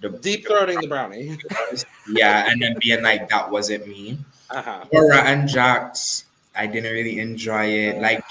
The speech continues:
Speaker 1: Ja-, Jax was just so dry in her delivery. Like, there was no spunk. There was nothing. Like, she was just speaking regularly.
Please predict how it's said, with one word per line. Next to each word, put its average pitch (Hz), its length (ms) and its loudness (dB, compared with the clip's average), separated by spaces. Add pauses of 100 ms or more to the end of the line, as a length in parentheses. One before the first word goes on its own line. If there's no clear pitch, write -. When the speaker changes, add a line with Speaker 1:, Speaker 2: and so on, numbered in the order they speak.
(120)
Speaker 1:
Ja-, 160 80 0 (260)
Jax 170 300 -2
was 202 160 0
just 160 200 4
so 147 200 4
dry 120 540 2
in 131 280 0
her 127 140 0
delivery. 120 520 -4
Like, 107 220 -2
there 127 100 -2
was 135 160 0
no 123 120 -4
spunk. - 760 2
There 117 120 -2
was 113 200 -6
nothing. 104 720 -8 (500)
Like, 117 160 -2
she - 140 -2
was 139 140 0
just 135 240 4
speaking 135 380 0
regularly. 117 600 -2